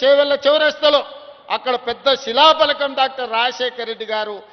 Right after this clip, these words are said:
వేసిన శిలాఫలకం లేదా? ఆనాడు కాంగ్రెస్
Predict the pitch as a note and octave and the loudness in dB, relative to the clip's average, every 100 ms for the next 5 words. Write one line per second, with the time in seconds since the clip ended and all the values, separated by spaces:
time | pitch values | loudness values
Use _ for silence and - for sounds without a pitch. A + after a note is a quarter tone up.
0 | - D3 G3+ G#3+ G3 F#3 F#3+ G#3 G#3 G3+ | -20 -10 -8 -8 -12 -10 -2 0 0 -4
1 | G3 F#3 D#3+ E3 G#3+ G3 A#3+ - - - | -6 -10 -10 -6 -2 0 0 -4 -18 -20
2 | - _ _ D#3+ A#3 C#4 C#4 C#4 C4+ C#4+ | -20 _ _ -2 2 2 2 4 4 4
3 | C#4 | 0